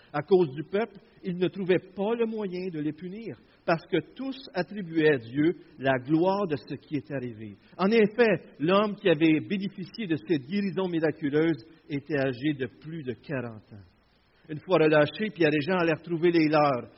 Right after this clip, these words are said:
et racontèrent tout ce que les chefs des prêtres et les anciens leur avaient dit. Après les avoir écoutés, ils s'adressèrent tous ensemble à Dieu en disant, Maître, tu es le Dieu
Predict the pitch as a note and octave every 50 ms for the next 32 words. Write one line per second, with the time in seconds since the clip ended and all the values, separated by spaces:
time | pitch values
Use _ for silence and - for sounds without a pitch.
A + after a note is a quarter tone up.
0 | _ _ - D3 D3+ F3+ F3+ F#3+ G3 G3 E3+ - G#3 G3+ G3 F#3+ G3 - C#4 B3
1 | - - A#3 G3+ G3 F#3+ - - - B3 A3+ F#3+ F3+ F#3+ F3+ - G3 F3+ F#3 F#3+
2 | G#3 - - - - - - E3 D#3+ E3 D3+ C3+ F3+ G#3 F#3 - - G#3+ G#3 F#3
3 | E3 D#3 D#3+ D3+ D3 D3 C3+ A2 A#2 C3 C3 A#2 F#2 - _ _ _ _ _ _
4 | - C#3 A2 C3 B2 A#2+ A#2 A2 A#2+ A2+ A#2 B2 B2+ B2+ - - D#3+ - - A3
5 | A3+ G#3+ F#3+ - _ _ _ - G3+ G3 E3 - - - D4+ D4+ C#4 B3+ C4 B3+
6 | A#3 B3+ - A3+ F3 E3 D3 C3 A#2+ A2 G#2+ - - _ _ _ _ _ - E4+
7 | F#4+ F4+ F#4 - D#4 C#4+ C#4+ B3 - - A#3+ A3 G#3 G3 F3 E3+ E3 D3 C3 A2+
8 | C3 E3+ F#3+ F#3+ G3 G#3+ C#3+ D3 D3 C#3+ C3+ D3+ C#3 D3+ F#3+ G3 G3 F#3+ - -
9 | - _ _ _ _ _ D3+ D#3+ G3 G#3 G3+ F#3 D#3+ - - - - _ _ _
10 | _ _ _ _ _ _ _ _ _ _ _ _ _ _ _ _ _ _ - -
11 | F3+ E3+ F3 F#3+ F#3+ G3 F#3+ F3 E3+ D#3 B2+ B2 C#3 D#3+ F#3+ A3+ A#3+ A#3+